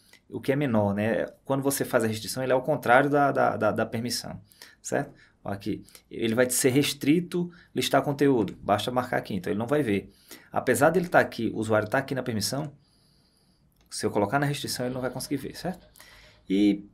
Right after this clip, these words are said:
Perceba que essa permissão e, e essa restrição você pode colocar por grupo também. Então, faria mais sentido se fosse por grupo,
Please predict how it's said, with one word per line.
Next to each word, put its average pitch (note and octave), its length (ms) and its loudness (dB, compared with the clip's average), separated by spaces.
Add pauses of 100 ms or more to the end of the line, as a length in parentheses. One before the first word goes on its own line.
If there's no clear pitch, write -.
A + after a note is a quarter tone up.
(380)
Perceba G3+ 300 2
que G3 80 0
essa F#3 160 2
permissão F3 520 2
e, C#3 260 2
e A#2 60 0
essa A#2+ 160 -2
restrição C3+ 280 -6
você D3+ 100 -6
pode E3+ 160 -4
colocar E3+ 260 -4
por E3+ 160 0
grupo B2+ 240 0
também. G#2 280 -4
Então, B2 400 -8
faria B2 300 0
mais A#2 160 -6
sentido G#2+ 280 -8
se - 100 -6
fosse - 240 -8
por D3 220 -2
grupo, D#2 300 -10